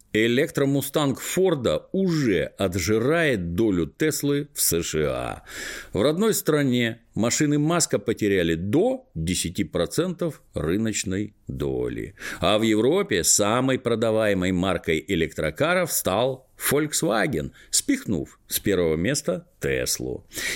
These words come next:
И за прошедший год доля Теслы в Е С скукожилась с тридцати одного до тринадцати процентов. Справедливости ради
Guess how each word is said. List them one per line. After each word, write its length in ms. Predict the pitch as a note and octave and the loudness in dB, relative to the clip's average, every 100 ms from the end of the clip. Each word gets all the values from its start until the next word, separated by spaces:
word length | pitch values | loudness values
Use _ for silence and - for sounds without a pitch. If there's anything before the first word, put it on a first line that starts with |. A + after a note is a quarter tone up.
| - | -2
И 80 | |
за 140 | B2 D#3 | 0 2
прошедший 560 | E3+ D#3 F3+ - E3+ | 0 0 0 0 -2
год 380 | D3+ D3+ A3+ - - | 0 0 -2 -4 -8
доля 380 | F#2 A2+ G#2 G#2+ | -2 2 2 0
Теслы 500 | - F2+ - E2 D#2+ | 0 -2 0 -2 -2
в 60 | |
Е 420 | D2 F#2+ G2+ D2+ | -2 0 0 0
С 140 | A#1+ - _ | -4 -10 _
скукожилась 920 | - - C#3+ C#3+ A3 D#3+ E2+ B1+ - - - | -6 -2 -2 0 0 0 0 -4 -8 -14 -4
с 160 | - | -2
тридцати 400 | - A#2+ - - | 0 -2 -2 0
одного 680 | E3 D3+ D3+ D#3+ F3+ G#3 F3 - _ - | 0 2 0 0 2 0 -2 -10 _ -6
до 160 | D2 | -4
тринадцати 720 | D2 D#2+ D#2+ C3 E3+ D#3 D3+ D3+ | -2 -2 0 0 -2 -4 -4 -6
процентов. 1200 | - C#2+ F2 - D#2 C#2+ C2+ B1+ A#1 G1+ - - - | -4 -4 -2 -2 -2 0 -2 -4 -6 -8 -10 -16 -6
Справедливости 760 | - - F#2 G2 A#2+ B2+ B2 D3 | -4 0 2 4 4 4 2 2
ради 500 | C#3+ F#3+ G3+ A2 | 2 2 2 0